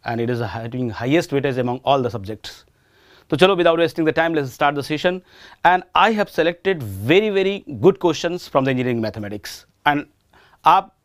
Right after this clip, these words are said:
जितने क्वेश्चन हमने सिलेक्ट किए हैं, उनमें से आप शायद कोई भी क्वेश्चन आप पहले देखे हुए नहीं होंगे, ठीक है? तो dekho, I will give you thirty to forty second. आप हर क्वेश्चन को ट्राई करो and try to respond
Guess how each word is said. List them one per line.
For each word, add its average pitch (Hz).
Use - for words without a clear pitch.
जितने 160
क्वेश्चन 190
हमने 175
सिलेक्ट 175
किए 165
हैं, 175
उनमें 147
से 156
आप -
शायद 139
कोई 160
भी 165
क्वेश्चन 135
आप -
पहले 131
देखे 127
हुए 120
नहीं 117
होंगे, 107
ठीक 143
है? 135
तो 170
dekho, 190
I -
will 185
give 185
you 202
thirty 151
to 170
forty 165
second. 180
आप 143
हर 185
क्वेश्चन 175
को 175
ट्राई 151
करो 165
and 135
try 151
to 175
respond 160